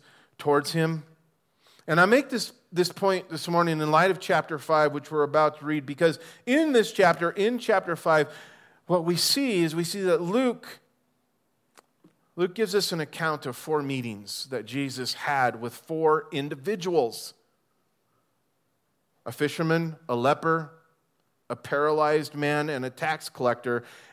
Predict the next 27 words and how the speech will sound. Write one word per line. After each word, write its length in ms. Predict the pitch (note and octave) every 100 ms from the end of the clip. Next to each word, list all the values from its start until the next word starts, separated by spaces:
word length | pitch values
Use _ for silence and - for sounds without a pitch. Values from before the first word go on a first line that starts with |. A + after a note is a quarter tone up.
| -
And, 180 | E3+ F#3
and, 180 | F3+ F3
and 220 | F3+ E3
telling 320 | - C#4 C#4
us 120 | B3 G3+
about 220 | F3+ F3+
these 140 | E3+
encounters 480 | D#3+ D#3+ G#3+ G#3+ F#3+
that 120 | D#3+
Jesus 360 | C3+ F#3+ F3 F3
had 240 | G3+ G#3
with 120 | F#3+
these 200 | F#3+ F3
individuals, 640 | F3+ F3+ D#3 F#3+ E3+ E3+ E3+ - -
he, 120 | -
he, 480 | C#3 D3+ - A3 A3+
we, 240 | G#3 A3+ G3+
we're 200 | G3 G3+
told 300 | - C4+ C#4
about, 260 | E3+ E3+
we 120 | E3+
read 260 | F#3 C4 D4+
about 580 | E3 E3+ E3+ - - -
the 100 | F3
changes 600 | F3 B3 D4 C#4 F3 D3+
that 240 | F#3 F3+ -
each 380 | A#3 B3+ -